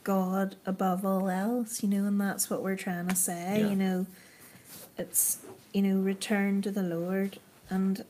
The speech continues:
Speaker 1: you know, there's just so many things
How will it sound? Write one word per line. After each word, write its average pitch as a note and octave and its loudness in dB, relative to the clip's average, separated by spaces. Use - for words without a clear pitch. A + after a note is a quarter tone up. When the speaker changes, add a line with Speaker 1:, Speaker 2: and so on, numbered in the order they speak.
Speaker 1:
you G#3 2
know, G#3 6
there's G#3+ 6
just - 2
so B3 12
many G3 4
things F#3 0